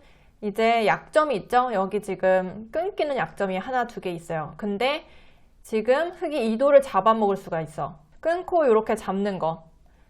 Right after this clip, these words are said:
그러면은 흑은 한 점을 잡지만 백은 귀에 두 점을 잡았습니다. 나중에 이렇게 늘면은 이렇게 받는 것까지가 흔히 나오는 모양이에요.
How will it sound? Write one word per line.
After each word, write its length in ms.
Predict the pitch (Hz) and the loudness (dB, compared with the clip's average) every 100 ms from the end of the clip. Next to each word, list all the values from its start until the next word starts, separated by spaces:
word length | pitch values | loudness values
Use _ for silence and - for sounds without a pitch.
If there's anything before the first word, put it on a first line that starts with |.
| _ | _
그러면은 720 | 247 254 247 269 262 160 - - _ _ _ _ _ | 0 2 2 2 2 0 -6 -20 _ _ _ _ _
흑은 280 | 294 302 285 | 0 2 0
한 180 | 311 | 2
점을 220 | 311 302 277 | 4 4 2
잡지만 760 | 208 - - 208 233 269 294 | -2 -4 -4 2 2 2 -2
백은 520 | - 208 202 226 269 285 | -4 -4 -2 -4 -4 -6
귀에 220 | - 202 | -4 -4
두 180 | - 196 | -4 0
점을 220 | 226 214 | 0 0
잡았습니다. 680 | 196 170 175 185 170 160 175 | -4 -6 -8 -12 -12 -12 -4
나중에 640 | 190 196 226 214 214 - - - - | -4 -4 -4 -2 -2 -6 -18 -20 -18
이렇게 260 | - 226 240 | -4 0 0
늘면은 760 | 190 196 202 214 269 247 170 - | 2 2 4 2 2 2 0 -8
이렇게 300 | 190 190 208 | -8 -6 -6
받는 800 | - 196 196 233 240 240 240 226 | -6 -4 -2 -2 0 -2 -4 0
것까지가 920 | 220 214 226 226 220 202 220 196 165 - - - _ - | 2 2 2 0 2 4 4 4 -2 -10 -20 -20 _ -6
흔히 280 | 370 359 | -4 0
나오는 420 | 254 185 208 208 180 | 4 6 6 0 -2
모양이에요. 720 | 196 202 196 175 160 156 | 2 2 2 -4 -6 -8